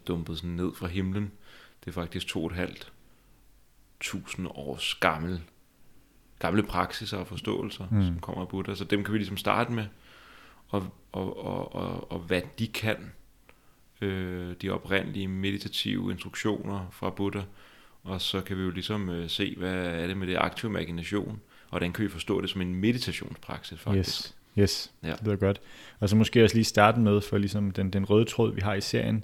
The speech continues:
Speaker 1: Yes.
Speaker 2: Nu er det jo tredje afsnit, og, og sidst, ved sidste afsnit med, øh, Jung og de tre universelle karakteristika, der, øhm, der, der slog vi jo fast det her med, at, at den røde tråd i serien var,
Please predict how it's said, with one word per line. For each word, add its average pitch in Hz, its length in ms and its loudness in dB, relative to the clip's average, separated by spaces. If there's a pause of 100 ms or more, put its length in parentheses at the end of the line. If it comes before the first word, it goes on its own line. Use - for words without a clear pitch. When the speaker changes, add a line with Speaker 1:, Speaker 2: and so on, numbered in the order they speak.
(140)
Speaker 1:
Yes. - 360 0
Speaker 2:
Nu 107 40 6
er 98 40 4
det 101 60 6
jo 95 60 4
tredje 113 320 6
afsnit, 101 400 4
og, 98 240 0
og 101 160 -2
sidst, - 420 0
ved 98 200 -2
sidste 123 320 0
afsnit 101 500 0
med, 98 200 0
øh, 87 220 -2 (460)
Jung 107 280 6
og 98 120 0
de 92 240 0
tre 107 260 2
universelle 98 420 0
karakteristika, 101 720 0 (600)
der, 104 220 10
øhm, 92 400 6
der, - 280 0
der 104 60 0
slog 104 260 2
vi 101 60 6
jo 95 60 6
fast 104 280 4
det 98 80 0
her 104 80 4
med, 98 400 4
at, - 280 -10
at 101 200 -6
den 98 80 0
røde 107 180 8
tråd 101 260 0
i 98 40 0
serien 104 440 0
var, 92 280 2